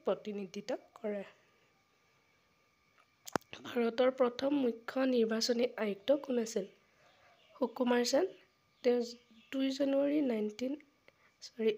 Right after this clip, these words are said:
এইটিন নাইনটি এইট, থাৰ্টিন মে'ৰ পৰা নাইনটিন ছিক্সটি থ্ৰীলৈকে আছিলে। ভাৰতৰ প্ৰথম উপ প্ৰধানমন্ত্ৰী আৰু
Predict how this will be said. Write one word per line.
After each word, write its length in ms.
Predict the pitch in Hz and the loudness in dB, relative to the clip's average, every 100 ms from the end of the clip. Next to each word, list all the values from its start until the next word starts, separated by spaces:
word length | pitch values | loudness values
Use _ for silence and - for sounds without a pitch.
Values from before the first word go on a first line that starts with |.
| 226 | 2
এইটিন 340 | 226 - 277 294 | 0 -2 2 4
নাইনটি 320 | 247 208 214 226 | 4 0 2 2
এইট, 120 | 226 - _ - | 0 -12 _ -6
থাৰ্টিন 340 | 247 226 254 254 247 | -2 -2 -2 -2 0
মে'ৰ 200 | 254 - _ _ - - _ | -2 -4 _ _ -20 -20 _
পৰা 180 | 240 269 - - 240 | -2 -2 -6 -2 0
নাইনটিন 520 | 220 220 226 294 339 | 0 -2 -2 -2 0
ছিক্সটি 360 | - 240 - 254 247 | -2 -4 -4 -6 -2
থ্ৰীলৈকে 460 | 240 233 226 226 | 0 2 0 0
আছিলে। 340 | 311 - 196 185 - _ _ _ _ _ _ _ _ - - _ _ - | -2 -4 -10 -14 -18 _ _ _ _ _ _ _ _ -20 -20 _ _ -2
ভাৰতৰ 380 | 233 226 247 240 | -2 0 0 0
প্ৰথম 300 | 240 269 277 | 0 2 2
উপ 100 | 254 254 | 2 2
প্ৰধানমন্ত্ৰী 720 | 247 247 254 254 254 247 269 | 2 0 2 2 0 2 2
আৰু 140 | 247 | 4